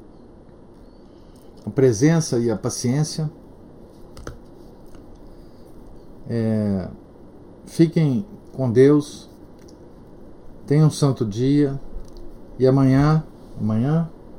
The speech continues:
amanhã, se Deus quiser, nós nos encontraremos, né, no pé da página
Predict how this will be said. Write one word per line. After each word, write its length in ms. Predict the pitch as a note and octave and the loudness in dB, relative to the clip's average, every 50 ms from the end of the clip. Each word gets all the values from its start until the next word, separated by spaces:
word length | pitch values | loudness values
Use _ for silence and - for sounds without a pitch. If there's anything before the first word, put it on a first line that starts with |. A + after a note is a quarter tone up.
| - - - - - | -20 -20 -20 -16 -6
amanhã, 440 | - A#2 A#2+ A#2+ A#2+ B2+ C3+ C#3+ D3 | -2 0 2 4 4 4 2 2 0
se 160 | D3 - - | -2 -4 -6
Deus 240 | A#2+ A2+ B2 B2 - | -2 0 0 0 0
quiser, 500 | - - G#2+ F2+ F#2+ G#2+ G#2+ A2+ A#2+ B2+ - - - - - - - - - - - - - - - - - - - - - - - - | -4 -6 -4 -2 0 0 0 0 -2 -6 -8 -14 -18 -18 -18 -18 -20 -20 -20 -20 -20 -18 -18 -16 -16 -18 -18 -20 -20 -20 -8 -4 -4 -2
nós 500 | C3 B2 B2 B2+ B2+ B2+ B2 - - - | 0 2 2 4 4 4 2 2 0 2
nos 200 | C3+ B2+ A#2+ C#3 | 2 2 4 2
encontraremos, 800 | C3+ C3 C#3 C3+ B2 C#3+ C3 A#2 A#2 A2+ A2 G#2+ G#2 G2 G2+ | 0 0 -2 0 4 4 4 4 4 2 2 2 0 -2 -2
né, 160 | A2+ B2+ C#3+ | -2 -2 -2
no 240 | D3+ D3 C#3+ C#3 C3 | 0 -2 -2 -2 -4
pé 440 | - - - - E3 E3+ F3+ G3 G3 - - - - - - - - - - | -4 -6 4 6 6 8 8 6 2 -2 -10 -20 -20 -20 -20 -20 -20 -18 -12
da 220 | - C#3+ D3+ C#3+ | -2 0 0 0
página 640 | - - - B2 B2 B2+ C3 B2 - C3+ C3+ C3+ | 0 0 0 2 2 2 0 0 -2 -4 -4 -4